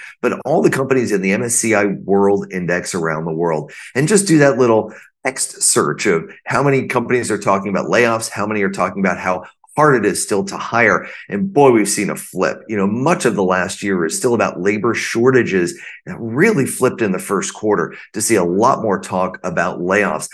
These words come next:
Now, that doesn't mean they've done those layoffs. It means they may over the coming months. So I think as we get into the summer months here, we might begin to see that tick up. Starts with the job openings beginning to fall.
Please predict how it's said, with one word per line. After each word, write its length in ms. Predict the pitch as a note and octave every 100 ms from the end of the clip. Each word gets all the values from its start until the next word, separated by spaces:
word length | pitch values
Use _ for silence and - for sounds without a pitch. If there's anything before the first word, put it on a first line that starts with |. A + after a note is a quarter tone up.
| - -
Now, 120 | B2+
that 100 | D#3+
doesn't 200 | D#3 C3+
mean 120 | C3+
they've 200 | A2+ G2
done 240 | G#2+ D3+ B3
those 220 | B2 F2+
layoffs. 420 | D#2+ D2 C2+ - -
It 80 |
means 320 | A2+ B2 A#2+ A#2
they 160 | A2
may 400 | G#2 A2 C3 A#2+ A#2
over 280 | A2+ G#2
the 120 | G2+ G2
coming 440 | G2+ F2+ E2 E2
months. 320 | G2 A#2+ F#2
So 100 | F2+
I 60 | F#2+
think 220 | D3+ F3+
as 100 | C3
we 80 | A#2+
get 200 | A#2 A2+
into 120 | A2
the 140 | F2+
summer 300 | F#2+ B2+ C#3+
months 260 | A2+ F#2 -
here, 200 | G2 E2+ - - _
we 100 | A#2+
might 260 | D#3 A#3
begin 300 | - A#2+ C3
to 80 | A2+
see 220 | G2 A#2+
that 400 | G#2 F#2+ - -
tick 240 | - G2 A2+
up. 340 | F#2 - -
Starts 400 | - C3 - -
with 160 | C#3+ -
the 180 | A#2 - - -
job 320 | C3 A#2+ A2+ -
openings 540 | F3 F#3+ F#3+ D3+ B2
beginning 400 | G#2 A2 A2 A2
to 80 | G2
fall. 580 | G2 F#2+ F#2 F2+ -